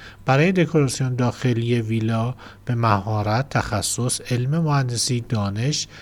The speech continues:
تجربه و نگاه و دید هنری نیازمند است. پس اگر قصد دارید ویلایی با دکوراسیون داخلی خیال‌انگیز و شاعرانه داشته باشید،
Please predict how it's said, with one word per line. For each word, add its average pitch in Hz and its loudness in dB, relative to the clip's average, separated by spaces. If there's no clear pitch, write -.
تجربه 123 -2
و 180 -2
نگاه 143 0
و 131 0
دید 131 0
هنری 113 -2
نیازمند 87 -6
است. - -18
پس 196 4
اگر 208 0
قصد 185 2
دارید 95 -2
ویلایی 117 0
با 110 -2
دکوراسیون 113 -2
داخلی 113 -2
خیال‌انگیز 127 2
و 139 2
شاعرانه 113 0
داشته 101 -2
باشید، 120 -4